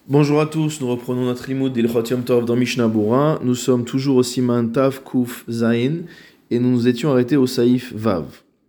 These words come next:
Nous sommes à la page deux cent quarante-six du cinquième volume de Mishnah Berurah. Mutar lefot tanur malepat, af al pi she'en tzarich ela pat echad.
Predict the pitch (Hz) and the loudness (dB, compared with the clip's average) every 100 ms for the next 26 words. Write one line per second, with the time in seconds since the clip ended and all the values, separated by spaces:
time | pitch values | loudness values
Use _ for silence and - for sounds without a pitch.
0 | _ _ _ - _ - _ _ 110 139 | _ _ _ -20 _ -20 _ _ 2 4
1 | 139 113 117 120 113 127 143 131 123 110 | 4 2 2 0 0 -2 -2 -2 -2 -4
2 | 104 - 147 147 107 123 117 127 117 107 | -6 -4 -4 -4 -8 -6 -4 -2 0 0
3 | 123 113 107 107 110 98 95 85 - - | 0 0 -2 -2 -4 -4 -2 -4 -6 -14
4 | _ _ _ _ _ - - - 113 117 | _ _ _ _ _ -20 -20 -2 0 4
5 | 170 185 170 139 131 160 165 165 120 127 | 4 4 4 2 2 -2 -2 -2 -2 0
6 | 156 151 123 113 110 110 113 165 190 - | 0 0 0 0 0 0 0 -2 -6 -14
7 | _ _ _ - 117 120 117 160 180 - | _ _ _ -6 -2 -2 0 0 0 0
8 | 143 143 139 123 143 156 - 127 139 143 | 0 0 0 0 2 0 0 0 2 0
9 | 127 120 110 - 80 | 0 -2 -4 -6 -10